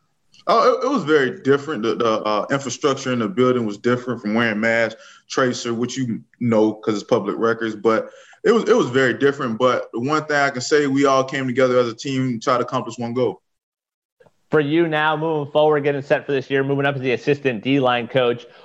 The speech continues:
Speaker 2: what is that like to move up that coaching ladder, and how different do you see this year being for you from a responsibility standpoint?
Speaker 1: Oh, I, you know, once again, I say it's a blessing. Thank God for the opportunity. But, you know, my defensive quality control title, I was assistant to D-line.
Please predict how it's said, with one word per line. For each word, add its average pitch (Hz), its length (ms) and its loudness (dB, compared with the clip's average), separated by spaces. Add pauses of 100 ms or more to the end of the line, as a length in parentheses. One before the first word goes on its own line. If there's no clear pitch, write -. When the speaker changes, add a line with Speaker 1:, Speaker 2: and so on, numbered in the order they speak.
(120)
Speaker 2:
what 196 260 4
is 262 140 -6
that 196 180 2
like 143 240 2
to 143 80 -2
move 135 260 -2
up 135 220 2
that 127 200 0
coaching 123 360 -4
ladder, 120 340 2
and 120 120 -8
how 147 200 0
different 147 460 -4
do 139 80 -6
you 151 100 4
see 147 200 2
this 143 200 0
year 156 120 2
being 156 260 0
for 156 140 -2
you 175 180 0
from 135 160 -2
a 113 80 2
responsibility 104 680 0
standpoint? 87 600 -6 (640)
Speaker 1:
Oh, 214 640 0
I, 180 140 4
you 170 220 -4
know, 156 100 0
once 151 220 0
again, 147 180 -2
I 139 80 2
say 139 160 2
it's 135 160 2
a 113 60 -2
blessing. 143 600 -2
Thank 131 240 -4
God 131 220 2
for 131 80 -6
the 131 60 2
opportunity. 131 580 -4 (380)
But, 151 320 4
you 160 60 -6
know, 143 180 0
my 147 160 2 (100)
defensive 147 380 -2
quality 156 260 4
control 170 380 2
title, 135 260 2
I 135 80 6
was 131 140 0
assistant 156 340 -2
to 131 80 -2
D-line. 135 580 2